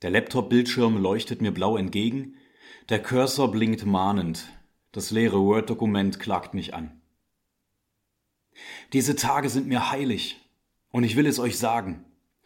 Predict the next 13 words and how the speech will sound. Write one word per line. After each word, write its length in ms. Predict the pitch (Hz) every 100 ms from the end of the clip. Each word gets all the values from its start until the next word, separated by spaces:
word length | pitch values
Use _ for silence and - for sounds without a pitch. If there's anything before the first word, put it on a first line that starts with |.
| - - -
will 160 | 123 127
predigen, 760 | - 139 135 120 82 80 - _ _
mit 200 | - 123
kunstvollen 680 | - 190 175 - - 127 120
Worten, 380 | 113 110 92 82
mit 240 | 110 120
aller 200 | 143 160
Kraft, 400 | 143 - 151 -
die 100 | 135
in 80 | 131
meinem 260 | 123 123 -
Handwerk 380 | 139 101 92 82
liegt. 320 | 90 -